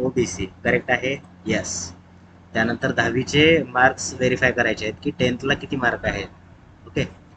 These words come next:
त्यासाठी तुमच्याकडे दहावीची मार्कशीट आणि, अ, जे आहे हे सोबत ठेवावं लागेल.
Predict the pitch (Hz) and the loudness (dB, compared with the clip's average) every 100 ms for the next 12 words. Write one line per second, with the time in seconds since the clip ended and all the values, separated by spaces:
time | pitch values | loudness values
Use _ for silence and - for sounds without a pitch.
0 | - 123 120 123 135 - 131 131 131 131 | -2 0 2 0 0 -4 0 0 2 2
1 | 127 117 123 123 127 123 120 - 143 - | 2 2 0 -2 -2 -2 -2 -2 -4 -4
2 | - 117 120 117 117 120 - 104 104 104 | -12 -12 -10 -8 -6 -8 -10 -12 -12 -12
3 | 101 - - - - - - - - - | -16 -20 -20 -20 -20 -20 -20 -20 -20 -20
4 | - 123 131 117 127 120 127 - - 117 | -8 2 2 2 -2 -2 -4 -6 -6 -4
5 | 120 - 117 120 110 117 | -4 -2 -2 0 -2 -6